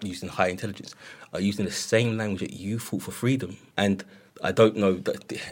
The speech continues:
is that, was there a resonance in the French population with that kind of message? Because that's the, that's from all the stuff that I've read and some of the stuff I know, that's what they're saying, like, "We know our rights,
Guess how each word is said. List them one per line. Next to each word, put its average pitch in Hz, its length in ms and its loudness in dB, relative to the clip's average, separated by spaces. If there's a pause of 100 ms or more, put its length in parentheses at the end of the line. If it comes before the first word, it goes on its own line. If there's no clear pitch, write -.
is 90 120 -6
that, - 120 -2
was 101 160 0
there 104 220 6
a 95 40 4
resonance 123 480 2
in 107 200 -2
the 104 80 0
French 120 300 2
population 127 540 2
with 104 140 -2
that - 180 2
kind 113 200 0
of 107 100 -4
message? 135 440 2 (360)
Because - 220 -6
that's - 260 4
the, 110 100 0
that's - 460 6
from 110 300 0
all 123 120 2
the - 60 -2
stuff - 200 -2
that - 120 -6
I've - 120 -4
read 95 280 0 (1000)
and 104 140 -2
some 95 160 2
of 98 60 2
the - 40 -2
stuff - 200 -4
I 90 80 2
know, 92 300 -2 (720)
that's - 300 2
what 113 140 0
they're 107 80 -6
saying, 107 280 0
like, 95 200 -2
"We 117 240 -2
know 107 220 0
our 98 100 0
rights, 110 540 -4